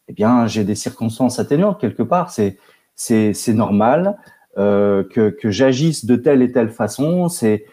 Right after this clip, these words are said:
c'est le virus qui est là en moi et je ne peux rien faire. C'est, c'est, c'est, euh,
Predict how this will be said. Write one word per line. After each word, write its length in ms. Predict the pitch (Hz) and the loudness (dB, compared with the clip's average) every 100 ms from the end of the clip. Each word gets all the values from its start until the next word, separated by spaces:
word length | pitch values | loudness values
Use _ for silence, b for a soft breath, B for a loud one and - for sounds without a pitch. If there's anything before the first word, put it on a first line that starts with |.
| b b | b b
c'est 260 | - - 120 | -6 2 4
le 120 | 127 | 4
virus 460 | 117 131 135 151 139 | 4 2 2 0 0
qui 140 | 120 | 0
est 40 | 110 | 2
là 120 | 120 | 2
en 100 | 113 | 0
moi 500 | 104 117 143 147 139 | 0 2 2 2 2
et 300 | 113 110 101 | 2 0 -2
je 220 | 95 - | -6 -4
ne 100 | 110 | -4
peux 220 | 110 113 | -4 -2
rien 300 | 101 107 127 | -2 0 0
faire. 400 | 117 - 143 147 143 b b b | -2 0 0 0 -4 b b b
C'est, 640 | - - - 113 113 113 107 | -14 -12 -2 2 2 2 0
c'est, 400 | - 113 107 b b b _ | -2 -2 -2 b b b _
c'est, 280 | - 110 | -2 2
euh, 640 | 104 101 98 95 98 92 | 4 4 4 2 0 -4